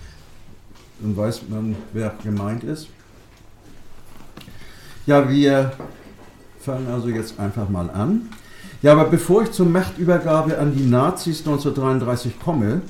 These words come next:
ist es erforderlich, sich der Weichenstellung bewusst zu werden, gerade was die Arbeiterbewegung betrifft. August Bebel, unbestrittener Führer der Sozialdemokratie, starb kurz vor dem Ersten Weltkrieg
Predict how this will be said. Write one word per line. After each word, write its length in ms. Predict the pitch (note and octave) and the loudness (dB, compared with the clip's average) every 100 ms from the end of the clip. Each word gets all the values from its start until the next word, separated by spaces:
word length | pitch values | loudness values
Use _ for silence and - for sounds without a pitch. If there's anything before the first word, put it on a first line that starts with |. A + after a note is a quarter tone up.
| - - - - | -12 -20 -20 -4
ist 180 | E3+ F3+ | -2 0
es 140 | F#3 | -2
erforderlich, 920 | D3+ - C#3+ D#3 E3 D#3 D#3+ - - - - - - - - | -2 -2 4 4 4 0 -2 -4 -14 -20 -20 -20 -20 -20 -12
sich 180 | - C#3+ | -4 -2
der 200 | C#3 A#2+ | 2 2
Weichenstellung 800 | C3 D3 - D#3 - D3 C#3+ C3+ | 4 2 0 -2 -2 0 2 2
bewusst 460 | C3 A2 C#3 - - | 0 -2 -4 -8 -6
zu 180 | C#3+ B2 | -4 0
werden, 300 | B2+ C3 A2 | 2 2 0
gerade 420 | A2+ A#2+ C3+ C3+ | 2 4 4 2
was 200 | B2 - | -2 -4
die 160 | A#2 | -6
Arbeiterbewegung 840 | A2+ B2 C#3 G#2+ G2+ F#2 F#2+ F2+ F2 | -2 -2 0 -2 -2 -4 -4 -4 -6
betrifft. 440 | F2 - C3 - - - - - - - - - | -8 -4 -6 -6 -18 -20 -20 -20 -20 -20 -20 0
August 360 | C#3+ D#3 D3 - | 4 6 4 2
Bebel, 480 | D3+ F3+ G#3 G3 F#3 | 2 4 6 4 2
unbestrittener 720 | D#3+ E3+ D3+ - D3+ C#3+ C#3 A#2+ | 0 0 0 -4 -6 -2 -2 -4
Führer 380 | - D3 D3+ | -4 -2 0
der 120 | C3+ A#2 | 0 -2
Sozialdemokratie, 1200 | A2 - B2 D3 D#3+ D#3 - D#3 - D3+ D3+ D#3 - - - - | -4 -2 0 2 0 -2 -4 -6 -4 -2 -2 -4 -10 -20 -20 -20
starb 500 | - C3+ A#2+ A#2+ - | -6 2 2 2 -4
kurz 280 | - C#3+ D3+ | -4 -4 -2
vor 120 | D3 | -2
dem 140 | B2+ A#2+ | -2 0
Ersten 360 | B2+ - A2 | -2 -2 -2
Weltkrieg 600 | A2+ C3 - - D#3 D3+ | 0 0 -2 -2 -2 -2